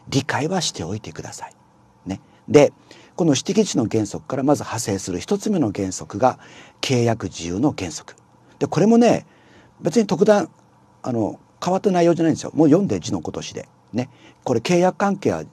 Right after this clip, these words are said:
自由意志で、自由に結ぶことができるよってことです。個人は自由意志。やっぱりこれ意志なんですよ。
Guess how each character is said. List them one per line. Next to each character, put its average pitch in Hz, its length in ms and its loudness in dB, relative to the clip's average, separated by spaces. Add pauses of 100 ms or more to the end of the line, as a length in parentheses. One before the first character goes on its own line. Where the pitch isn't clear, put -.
自 117 180 0
由 175 100 6
意 202 40 -2
志 - 100 -8
で、 - 140 -10 (140)
自 117 160 -2
由 247 140 4
に 156 140 0 (220)
結 110 200 -4
ぶ 104 100 -2
こ - 120 -8
と 127 100 0
が 85 100 -2
で 76 140 -12
き 151 140 -4
る 170 100 -4
よ 180 180 -6
っ 160 40 -12
て - 120 -18
こ - 80 -18
と - 60 -20
で - 40 -18
す。 - 120 -18 (600)
個 107 120 -2
人 101 220 -2
は 156 180 2 (340)
自 104 180 -4
由 104 260 0
意 120 60 -2
志。 - 180 -8
や - 60 -12
っ - 20 -20
ぱ - 80 -4
り - 40 -12
こ - 60 -6
れ - 60 -6
意 - 40 -4
志 - 120 0
な - 60 -8
ん - 40 -16
で - 60 -18
す - 40 -18
よ。 - 80 -20